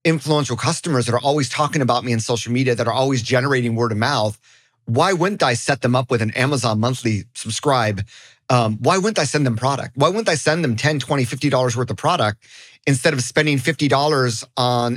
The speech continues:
an Instagram ad that gets X number of likes, but we don't know how that,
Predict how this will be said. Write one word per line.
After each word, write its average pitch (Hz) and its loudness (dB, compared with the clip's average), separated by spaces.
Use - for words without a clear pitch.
an 131 0
Instagram 131 0
ad 110 0
that 131 2
gets 139 -2
X 147 -4
number 135 2
of 113 2
likes, 156 -2
but 131 0
we 147 2
don't 135 0
know 123 0
how 135 -2
that, 131 0